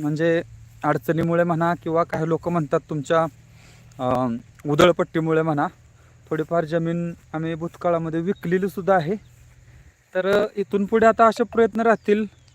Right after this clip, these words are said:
की जास्तीत जास्त, आता जमीन जास्त घेता आली नाही तरी आहे ही जमीन विकायची नाही. आणि जेवढी आपण विकले तेवढी जर कुठं मिळाली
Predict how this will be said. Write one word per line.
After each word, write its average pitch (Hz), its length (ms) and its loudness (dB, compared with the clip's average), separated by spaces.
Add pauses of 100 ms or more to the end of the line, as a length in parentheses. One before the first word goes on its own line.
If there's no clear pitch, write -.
(420)
की 190 240 -2 (600)
जास्तीत 185 380 2
जास्त, 196 320 2
आता 202 200 2
जमीन 196 380 0
जास्त 202 280 -2
घेता 190 360 2
आली 190 160 2
नाही 160 220 -4 (440)
तरी 156 100 0
आहे 165 280 2
ही 170 160 -2
जमीन 170 300 -4
विकायची 170 460 -2
नाही. 156 200 -6 (440)
आणि 156 260 -8
जेवढी 165 300 -4
आपण 175 280 -4
विकले 175 400 -2 (600)
तेवढी 160 240 -4
जर 170 160 -2
कुठं - 300 -6
मिळाली 170 440 2